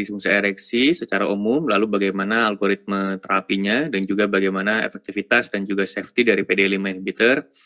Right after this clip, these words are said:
dan bagaimana kita memilih, karena golongan P D E lima inhibitor cukup, itu cukup banyak, lebih dari satu,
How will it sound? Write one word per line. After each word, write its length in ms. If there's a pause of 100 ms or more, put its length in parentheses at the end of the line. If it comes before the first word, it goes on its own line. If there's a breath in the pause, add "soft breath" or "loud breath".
(460 loud breath)
dan 320
bagaimana 480
kita 160
memilih, 400
karena 240
golongan 320
P 160
D 80
E 80
lima 160
inhibitor 320
cukup, 160
itu 320
cukup 320
banyak, 240
lebih 240
dari 80
satu, 480